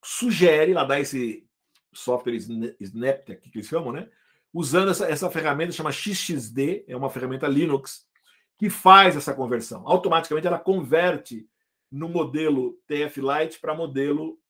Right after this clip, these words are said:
pra modelo Flat Buffer, tá? Que é o modelo que eu uso aqui, tá? Aí ela pega, só pra mudar tamanho aqui e tal, de, do tamanho do texto aqui, um replace.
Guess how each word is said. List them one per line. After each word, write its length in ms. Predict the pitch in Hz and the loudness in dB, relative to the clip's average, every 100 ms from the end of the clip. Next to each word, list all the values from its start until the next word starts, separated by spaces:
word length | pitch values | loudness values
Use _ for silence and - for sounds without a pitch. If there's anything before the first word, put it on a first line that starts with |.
| _ _ _ _ | _ _ _ _
pra 140 | 131 135 | -6 -4
modelo 400 | 139 127 143 147 | -4 -4 -4 -4
Flat 280 | 143 135 139 | -6 -6 -4
Buffer, 320 | 117 - - _ _ _ - | -4 -6 -20 _ _ _ -16
tá? 140 | 117 | -14
Que 100 | 123 | -10
é 20 | |
o 40 | 117 | -10
modelo 280 | 117 123 | -6 -6
que 80 | 123 | -4
eu 80 | 120 | -6
uso 200 | 120 131 | -6 -8
aqui, 260 | 135 95 _ _ _ _ | -10 -14 _ _ _ _
tá? 180 | 113 139 | -6 -4
Aí 100 | 127 | -2
ela 120 | 135 | -2
pega, 400 | - 123 113 - _ _ _ _ | -2 -6 -6 -12 _ _ _ _
só 120 | - | -16
pra 120 | - 117 | -12 -10
mudar 260 | 113 113 | -6 -6
tamanho 400 | 110 98 110 107 | -6 -10 -10 -10
aqui 100 | 98 | -12
e 40 | 98 | -12
tal, 200 | 110 101 | -12 -12
de, 200 | 104 98 | -14 -16
do 140 | 101 | -10
tamanho 360 | 113 110 113 113 | -6 -4 -4 -8
do 80 | |
texto 320 | - 113 113 98 | -6 -6 -6 -8
aqui, 120 | 117 | -10
um 60 | |
replace. 500 | 107 - 131 160 - | -10 -2 2 2 -2